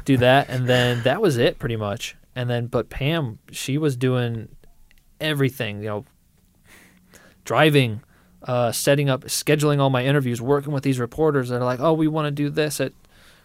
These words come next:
six thirty. Can we make that happen?" She'd schedule it in, and then calling ahead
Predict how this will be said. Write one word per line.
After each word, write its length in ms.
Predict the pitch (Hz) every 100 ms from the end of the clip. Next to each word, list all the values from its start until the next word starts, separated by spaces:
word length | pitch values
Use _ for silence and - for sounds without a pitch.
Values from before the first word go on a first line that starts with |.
| _ _ -
six 340 | - 165 -
thirty. 300 | - 165 139
Can 120 | 123
we 80 | 143
make 160 | 143 143
that 100 | 135
happen?" 200 | 139 123
She'd 140 | 120 123
schedule 420 | - 147 139 135
it 80 | 135
in, 240 | 135 123
and 120 | 117
then 280 | 117 117 117 - - - _ _ _ _
calling 440 | - 147 147 143 131
ahead 500 | 113 151 143 123